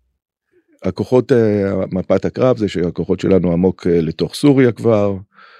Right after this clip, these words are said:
סיימנו את ההבקעה, ותוקפים אותם, אה, מיגים, מטוסים סורים. זה אזור מוכה טילים.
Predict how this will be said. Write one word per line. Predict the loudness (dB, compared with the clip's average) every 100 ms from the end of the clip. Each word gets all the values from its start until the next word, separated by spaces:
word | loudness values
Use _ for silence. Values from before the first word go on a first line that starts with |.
| _ _ _
סיימנו | -10 0 2 2 0
את | -2
ההבקעה, | -2 -2 -2 -6 -4 0 2 2 0 -8 _ _ _ _ _ _ _ -14
ותוקפים | -12 -2 4 6 6 6 4 2 0 -2 0 0
אותם, | 2 0 2
אה, | 2 2 2
מיגים, | 2 2 2 0 -2 -10 _
מטוסים | -8 -4 0 0
סורים. | 2 2 4 4 2 -2 -6 _
זה | -4 0
אזור | 2 2 2 0
מוכה | -4 -2 0 2 2 0
טילים. | -2 0 2 2